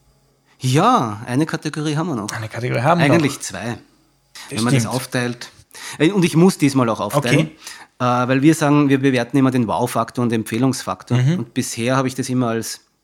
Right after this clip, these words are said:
Speaker 1: als eins beurteilt.
Speaker 2: Okay.
Speaker 1: Diesmal habe ich das ein bisschen auseinander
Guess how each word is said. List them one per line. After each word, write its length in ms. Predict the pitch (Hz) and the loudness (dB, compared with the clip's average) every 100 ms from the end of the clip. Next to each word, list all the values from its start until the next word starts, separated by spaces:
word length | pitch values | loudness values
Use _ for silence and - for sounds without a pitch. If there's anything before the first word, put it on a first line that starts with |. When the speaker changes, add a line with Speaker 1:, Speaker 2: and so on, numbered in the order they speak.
| _ | _
Speaker 1:
als 240 | - 113 - | -10 -10 -6
eins 280 | 113 165 - | -2 -2 -2
beurteilt. 500 | 131 127 127 147 147 | -2 -2 -2 -4 -4
Speaker 2:
Okay. 240 | 127 165 | -4 2
Speaker 1:
Diesmal 280 | 220 170 190 | 2 4 4
habe 100 | 165 | 2
ich 60 | 160 | 0
das 100 | 156 | 0
ein 80 | |
bisschen 240 | 151 151 156 - _ _ | 0 0 -2 -4 _ _
auseinander 680 | 127 131 131 113 131 165 | -6 -4 -2 -2 -4 -4